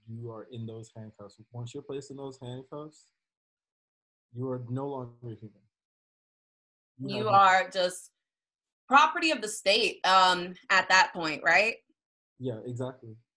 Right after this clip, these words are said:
Speaker 2: And you see, um, another, I'ma just keep going, going with Angela Davis, 'cause if y'all haven't read Angela Davis, like, Angela Davis is one of the most prominent, like, Black liberation,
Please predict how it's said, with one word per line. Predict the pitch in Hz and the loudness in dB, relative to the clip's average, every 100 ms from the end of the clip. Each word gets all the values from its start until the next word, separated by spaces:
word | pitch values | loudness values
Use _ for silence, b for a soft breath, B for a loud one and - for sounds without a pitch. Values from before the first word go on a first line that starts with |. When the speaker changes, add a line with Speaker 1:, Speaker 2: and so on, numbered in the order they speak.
| _ _ _ _ _ _ _ _ _ _ _ _ _ _ - | _ _ _ _ _ _ _ _ _ _ _ _ _ _ -8
Speaker 2:
And | 185 196 | -6 -6
you | 202 | -8
see, | - 233 226 214 | -8 -6 -2 0
um, | 208 196 196 190 185 180 _ _ _ _ _ 202 | 4 6 8 8 4 -6 _ _ _ _ _ -2
another, | 196 339 269 240 233 233 226 - _ - | 2 4 4 0 0 0 -2 -8 _ 0
I'ma | 208 233 | 2 2
just | 214 208 - | 0 -4 -6
keep | 247 196 | -6 2
going, | 208 202 202 196 190 185 | 4 6 4 2 -4 -2
going | 196 202 190 | 2 2 2
with | 180 | 0
Angela | 196 196 190 180 | 0 0 2 2
Davis, | 180 190 180 175 175 | 4 2 2 0 -2
'cause | 180 | -2
if | 185 185 | -2 2
y'all | 202 220 220 214 | 6 8 8 6
haven't | 190 208 294 277 | 4 6 6 4
read | 233 226 | 6 6
Angela | 208 208 202 202 | 4 -4 -4 -2
Davis, | 190 185 185 185 | 0 0 0 0
like, | 170 208 | 0 0
Angela | 285 302 247 | -2 -2 -4
Davis | 208 202 202 190 | -4 -2 -2 0
is | 180 180 175 160 - _ _ _ _ _ | 2 4 4 -2 -10 _ _ _ _ _
one | 330 392 | 0 2
of | 294 190 | 0 0
the | 247 247 | 2 2
most | 226 214 220 - - | 4 6 6 2 -2
prominent, | 208 214 220 208 196 185 | 6 10 10 8 4 4
like, | 180 175 160 | 0 -2 0
Black | 180 214 214 | 2 4 4
liberation, | 202 180 165 185 208 - 233 233 | 2 4 4 2 0 -4 -6 -6